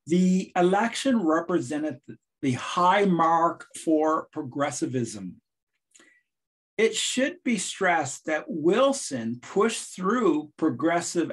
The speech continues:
acts that took aim at m-, monopolistic business practices. So Woodrow Wilson, uh, also was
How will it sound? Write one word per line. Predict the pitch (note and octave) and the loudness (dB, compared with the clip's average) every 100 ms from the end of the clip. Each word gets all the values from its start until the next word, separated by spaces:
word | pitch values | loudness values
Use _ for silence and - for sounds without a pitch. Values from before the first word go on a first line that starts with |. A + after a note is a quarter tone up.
| - | -4
acts | F3+ F3 - - - - - _ - _ | -2 -2 -6 -12 -14 -14 -18 _ -20 _
that | - C#3+ C3+ | -4 -4 -2
took | F#3+ F3 - D3 | -2 -2 -4 -6
aim | D#3+ E3 F3 D#3+ - _ - | -4 -2 -2 -2 -6 _ -6
at | E3 F3+ F#3 - - - | 0 2 0 -2 -12 -8
m-, | E3 - - - _ | -8 -10 -12 -14 _
monopolistic | D#3 D#3 D#3+ D#3+ D3 - - - D#3+ D#3+ - D#3 D3 - _ _ - | -6 -2 0 0 -2 -6 -10 0 0 0 -4 -4 -6 -12 _ _ -4
business | C3 D3+ C#3 C#3+ C3 - - _ | 0 2 2 0 0 -4 -14 _
practices. | - - A#2+ - - B2+ - - - - _ _ - - _ | -2 0 0 -2 -8 -16 -14 -14 -16 -20 _ _ -20 -20 _
So | - E3+ D#3 D3 - _ _ - | -4 0 2 0 -8 _ _ -8
Woodrow | E3+ G3 F#3 F3+ F3 D#3 - | 0 2 2 2 4 2 -2
Wilson, | - G3 C#4 - - C3+ C#3 C#3 - _ _ _ - - | -2 2 2 0 -6 -6 -8 -12 -16 _ _ _ -20 -10
uh, | E3 D#3 C#3+ - - - | -4 -4 -4 -8 -10 2
also | F3 F3 F3 G3 F3+ | 4 4 4 4 6
was | D#3+ C3+ D#3+ D#3 D#3 D3 C3 | 6 2 0 0 0 -2 -6